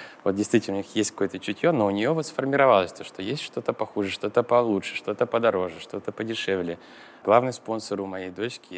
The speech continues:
это вообще зубная фея. Там <laughs> бартерные отношения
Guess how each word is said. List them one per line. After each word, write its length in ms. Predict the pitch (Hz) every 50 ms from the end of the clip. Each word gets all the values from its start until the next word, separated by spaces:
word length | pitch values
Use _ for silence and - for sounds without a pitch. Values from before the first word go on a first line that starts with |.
| 90 85
это 100 | - 90
вообще 540 | 90 87 - - - 107 110 120 117 110 104
зубная 420 | 98 101 104 92 104 104 101 101
фея. 360 | 95 - - 107 92 85 82 82 - - - - - -
Там 300 | - 90 95 98 104 101 90 87 87 95 110
<laughs> 280 | 101 92 92 98 104
бартерные 600 | 98 95 104 110 113 113 - 120 110 107 110 107
отношения 800 | 107 101 - 107 107 - - 123 127 120 117 117 113 110 107 101